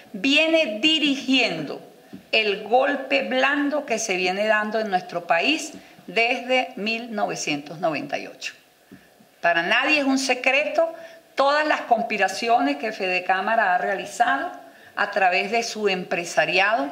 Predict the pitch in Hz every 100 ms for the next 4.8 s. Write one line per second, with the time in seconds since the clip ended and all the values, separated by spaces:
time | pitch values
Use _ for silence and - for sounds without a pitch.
0 | - - - - - 202 202 247 269 277
1 | 262 254 208 196 - 226 247 247 - -
2 | 254 240 226 214 - 196 - 220 233 269
3 | 302 302 - - - - - - - 185
4 | 180 233 233 208 185 - 180 175